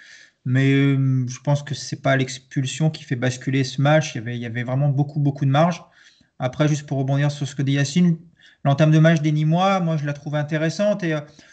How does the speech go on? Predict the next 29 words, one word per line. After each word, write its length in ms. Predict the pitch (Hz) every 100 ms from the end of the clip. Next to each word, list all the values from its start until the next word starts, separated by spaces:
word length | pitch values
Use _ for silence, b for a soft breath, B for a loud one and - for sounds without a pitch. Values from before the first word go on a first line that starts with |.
| _
je 80 | -
pense 180 | 156
pas 80 | 196
que 80 | 196
ce 40 |
soit 140 | - 180
de 60 |
la 80 | 170
bêtise. 560 | 156 170 196 214 208 156
Je 80 | -
crois 100 | 151
que 60 |
c'est 80 | 151
de 40 |
la 60 | 143
maladresse 460 | 143 156 156 196 196
pour 80 |
cette 160 | - 156
expulsion 340 | 147 147 151
de 60 | 143
Land, 220 | 151 160
parce 120 | 147
que 80 | -
voilà, 240 | 123 143 156
il 60 |
s'engage 320 | 139 120 127
un 80 | 127
peu 160 | 123 135
trop. 400 | - 180 175